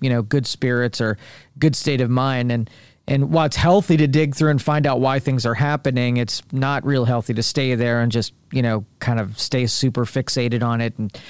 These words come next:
I don't know, it's debilitating a little bit. I don't feel like doing anything. I don't feel like talking. I don't feel like helping people. I don't feel like being engaged at all. I feel like sitting in a room and just being by myself with my thoughts.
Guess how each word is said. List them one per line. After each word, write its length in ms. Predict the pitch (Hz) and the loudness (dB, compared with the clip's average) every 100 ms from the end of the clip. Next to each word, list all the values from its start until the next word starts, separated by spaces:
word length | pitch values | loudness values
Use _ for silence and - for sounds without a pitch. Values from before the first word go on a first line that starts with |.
| - - | -20 -6
I 40 | 127 | -2
don't 100 | 117 | 0
know, 100 | 107 | -2
it's 140 | - | -2
debilitating 600 | 143 165 190 190 156 135 | 0 4 4 4 2 4
a 40 | |
little 180 | 151 226 | 4 4
bit. 100 | 127 | 2
I 80 | 123 | 2
don't 120 | 175 | 2
feel 100 | 214 | 4
like 140 | 147 - | 2 4
doing 220 | 190 247 | 4 6
anything. 400 | 139 123 127 117 | 2 2 0 0
I 40 | |
don't 120 | 135 | 0
feel 120 | 202 202 | 2 0
like 100 | - | 0
talking. 400 | 123 123 175 160 | -2 0 0 0
I 20 | |
don't 160 | 151 | 0
feel 120 | - 170 | 2 0
like 100 | - | 0
helping 380 | 127 117 131 | -4 -2 -2
people. 400 | 120 131 160 165 - | 0 0 2 0 -2
I 340 | - - - | -16 -20 -2
don't 100 | 143 | 2
feel 100 | 190 | 4
like 260 | 151 123 170 | 4 0 2
being 180 | 165 | 4
engaged 460 | 165 131 147 147 - | 4 4 2 2 2
at 80 | 139 | 2
all. 140 | 131 | 4
I 80 | 113 | 2
feel 120 | 135 | 0
like 100 | 123 | 0
sitting 280 | - 156 147 | 0 2 2
in 60 | 131 | 2
a 40 | |
room 360 | 123 135 156 139 | 2 2 4 4
and 200 | 117 110 | 2 -2
just 200 | 131 - | -2 0
being 180 | 147 | 2
by 140 | 139 131 | 2 2
myself 500 | 123 - 131 131 135 | 0 0 0 0 -2
with 120 | - | -2
my 120 | 117 | -4
thoughts. 460 | 110 160 180 143 | 0 2 2 2